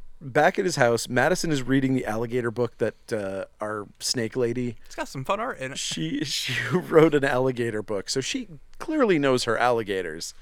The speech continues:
Speaker 1: And he looks at the back and he's like, "Oh no, this book that I stole from this lady was actually written by her."
Speaker 2: Yeah.
Speaker 1: And then on the back, there's, like, this terrible composite, like,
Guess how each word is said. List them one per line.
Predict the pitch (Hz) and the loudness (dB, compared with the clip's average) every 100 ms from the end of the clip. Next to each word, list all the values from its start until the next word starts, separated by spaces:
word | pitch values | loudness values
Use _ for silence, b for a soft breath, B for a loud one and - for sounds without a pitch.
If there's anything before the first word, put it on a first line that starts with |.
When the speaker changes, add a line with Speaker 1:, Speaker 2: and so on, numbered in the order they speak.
| B B B - | B B B -2
Speaker 1:
And | 139 | 2
he | 151 | 2
looks | 156 170 | 2 0
at | 143 | -2
the | 135 | -2
back | - 131 | 0 0
and | 131 | -2
he's | 127 | -4
like, | 131 - | -4 -2
"Oh | 214 202 | 0 2
no, | 170 190 240 143 113 - b b | 2 2 6 6 4 -4 b b
this | 156 | -10
book | - 233 - | 2 2 4
that | 139 | 2
I | 123 | 2
stole | - 139 127 | 4 4 4
from | 131 | 0
this | 127 120 | -2 0
lady | 185 185 139 | 2 4 4
was | 143 170 | 2 4
actually | 190 - 240 | 4 2 -2
written | 240 277 - 202 160 | 0 2 2 2 0
by | 127 110 | 2 2
her." | 117 110 | -2 -2
Speaker 2:
Yeah. | 277 - - B B - | -2 2 2 B B 2
Speaker 1:
And | 156 151 | 4 6
then | 151 | 6
on | 143 | 6
the | 131 | 4
back, | 127 120 131 | 2 2 0
there's, | 120 | -2
like, | 127 120 | -2 -4
this | 131 - | -6 -8
terrible | - - - 147 139 135 127 123 | -12 -12 -2 2 4 4 4 0
composite, | - 143 135 127 123 127 135 143 | 0 -6 -4 0 0 2 -2 0
like, | 131 | -4